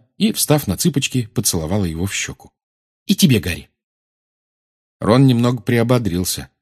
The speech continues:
пока они шли по большому залу. Озадаченно, словно не понимая, что произошло,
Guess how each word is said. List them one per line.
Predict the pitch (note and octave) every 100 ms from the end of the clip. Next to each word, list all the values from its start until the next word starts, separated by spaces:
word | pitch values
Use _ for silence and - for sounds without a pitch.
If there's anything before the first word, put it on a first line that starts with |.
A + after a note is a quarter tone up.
| _ -
пока | F2+ -
они | F2 E2
шли | - G2+
по | G2
большому | E2 E2+ - F2 F#2
залу. | D#2 - - _ _ _ _ _ _
Озадаченно, | G2 F#2+ G2 B2+ - E2+
словно | D2+ G2+ G2 G2
не | G2
понимая, | G#2+ A2+ A#2 A2+ D#2+
что | - G2+
произошло, | - F#2+ E2 F2+ - A#2 -